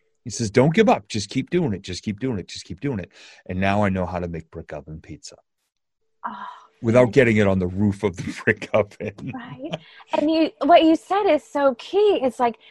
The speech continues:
Speaker 2: you ask somebody who has the results that you wanna have. Ask
Speaker 1: Yeah.
Speaker 2: them for support. Ask them for help. We don't have to go through life alone. We don't have to figure it all out. Find somebody who has the result you want, or just the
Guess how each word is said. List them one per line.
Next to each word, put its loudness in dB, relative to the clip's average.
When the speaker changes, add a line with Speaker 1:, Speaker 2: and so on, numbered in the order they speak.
Speaker 2:
you 4
ask 0
somebody 4
who 4
has 6
the 6
results 4
that -8
you -2
wanna -4
have. -10
Ask -6
Speaker 1:
Yeah. -10
Speaker 2:
them 2
for -4
support. -4
Ask -2
them -2
for -12
help. -2
We 8
don't 2
have -6
to -2
go 4
through 0
life 4
alone. 0
We 0
don't -2
have -2
to 0
figure 0
it 4
all -2
out. -2
Find 4
somebody 2
who 2
has -6
the 0
result 2
you 0
want, -2
or 4
just -6
the 2